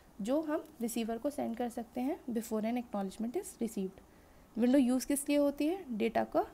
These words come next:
flow control के लिए। तीसरी चीज़, यहाँ पे sequence number और acknowledgement होता है। Sequence number बताता है next expected byte क्या है, और acknowledgement बताता है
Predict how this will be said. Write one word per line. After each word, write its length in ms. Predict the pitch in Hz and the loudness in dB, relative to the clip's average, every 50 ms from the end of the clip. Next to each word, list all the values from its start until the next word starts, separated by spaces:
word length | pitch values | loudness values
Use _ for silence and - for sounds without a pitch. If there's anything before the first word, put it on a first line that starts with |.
| - - | -16 -14
flow 220 | - - 226 220 | -6 -4 -4 -2
control 380 | - 208 208 202 - 220 214 208 | -2 -2 -2 -2 -2 -2 -2 -2
के 160 | - 233 226 | -2 -4 -2
लिए। 180 | 240 269 339 - - - - - - - - - | -2 -2 -4 -4 -8 -14 -20 -20 -20 -20 -8 -4
तीसरी 240 | - 262 - 294 285 | -2 -2 0 0 0
चीज़, 320 | 277 320 320 320 320 320 | 2 2 0 0 0 -2
यहाँ 140 | 269 247 226 | -2 -2 -2
पे 140 | 214 - 233 220 - - - | -2 -4 -6 -6 -8 -12 -8
sequence 420 | - 240 220 - 240 254 262 - - | -4 -4 -2 0 0 -2 -2 -2 -2
number 300 | 269 262 254 294 311 311 | -2 0 0 0 0 0
और 100 | 285 254 | 0 -2
acknowledgement 680 | 247 240 - - 202 202 202 208 208 226 240 233 226 | -2 -6 -6 -4 -2 -2 -2 -2 -2 -4 -4 -4 -4
होता 220 | 240 247 - - 254 | -6 -6 -4 -4 -4
है। 180 | 269 302 415 - - - - - - - - - - - - - - | -2 -2 -4 -6 -10 -20 -20 -20 -20 -20 -20 -20 -20 -20 -8 -4 -2
Sequence 340 | 269 - - - 294 294 | 2 4 4 4 4 4
number 200 | 311 294 294 294 | 2 4 4 4
बताता 400 | 285 285 277 277 269 262 - - | 4 2 2 2 0 0 0 0
है 180 | 277 277 302 302 | -2 -2 -2 -2
next 360 | 269 240 240 254 262 - - | 0 0 0 0 0 -2 -8
expected 460 | 226 - - - 226 - - 254 240 208 | -10 -10 -8 -10 -8 -6 -2 -2 0 2
byte 240 | 208 196 190 196 - | 2 2 2 0 0
क्या 120 | - 247 | -2 -2
है, 180 | 233 247 285 349 | 0 0 -2 -2
और 200 | - - 233 226 | 0 0 0 0
acknowledgement 600 | 233 226 - 226 226 220 233 226 240 269 269 262 | 0 0 0 0 0 0 0 0 0 0 0 0
बताता 420 | 269 - - 247 240 226 - - | -2 -2 -2 -2 -2 -2 -2 -2
है 220 | 247 247 277 381 | -2 0 -2 -4